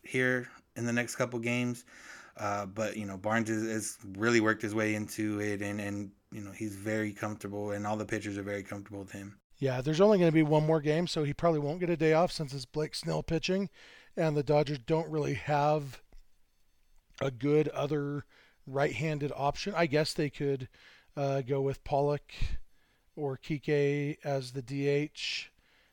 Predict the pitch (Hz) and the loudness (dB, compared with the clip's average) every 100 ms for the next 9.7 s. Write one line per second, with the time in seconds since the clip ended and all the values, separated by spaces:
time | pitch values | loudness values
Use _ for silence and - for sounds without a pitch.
0 | _ 143 131 127 123 123 - 156 147 156 | _ -6 -4 -2 -2 -4 -6 -6 -4 -2
1 | 135 135 - 147 147 139 139 131 143 - | -2 -2 -2 -4 -2 -2 0 2 2 -2
2 | - 131 131 - _ - - - - 135 | -8 -2 -2 -2 _ -20 -20 -20 -12 -6
3 | 120 117 117 - 185 160 123 - - - | -4 -4 -4 -6 0 2 2 0 -10 -10
4 | 170 165 147 143 135 131 - _ _ _ | -2 0 0 0 -2 -8 -12 _ _ _
5 | _ - 165 180 190 120 160 156 156 151 | _ -8 2 6 6 4 0 2 0 -4
6 | - - _ 147 147 160 156 - 147 151 | -6 -16 _ -6 0 2 0 -2 -6 -2
7 | 143 143 135 185 151 147 139 143 139 - | -2 -2 -4 -4 -2 -2 0 0 0 -4
8 | - - - _ _ _ 160 151 143 - | -6 -10 -16 _ _ _ -2 0 0 -2
9 | 151 147 151 151 135 - | -2 -2 0 -2 -2 -6